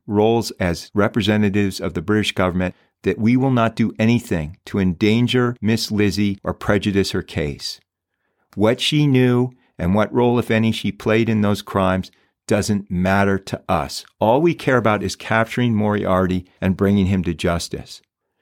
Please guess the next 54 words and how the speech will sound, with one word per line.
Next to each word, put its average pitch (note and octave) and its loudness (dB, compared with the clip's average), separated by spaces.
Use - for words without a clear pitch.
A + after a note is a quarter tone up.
And G2+ 2
we'd A2+ 2
like A#2 2
to F3+ -2
give C#3+ 0
you B2+ 2
some A2 0
time A2+ 0
to F#2+ 0
think A2+ -4
about F#2+ -2
all F2 -2
this, E2+ -6
but F2 -8
we F2 -6
can't, F2+ -6
because G2+ 0
Moriarty B2 2
knows G2 0
that G#2 0
we're G2+ 0
on G2 0
his F#2+ -2
trail. E2 -2
Someone B2 2
has B2 0
tipped - -4
him F#2 -2
off. D#2+ -4
He A2 0
doesn't F#2+ 2
say E2+ 2
it - -4
was F2 -6
Watson E2+ -4
who D#2 -6
tipped - -6
him - -4
<laughs> - -
off. - -10
But B2+ 0
anyway, G2+ 2
he G#2 -4
goes, G#2 2
"We A#2+ 4
have C#3+ 0
to C3+ 0
act A#2+ 0
immediately G2+ 0
before G2+ 0
this G2+ -4
guy F#2 -2
disappears E2+ -6
again." G2 -2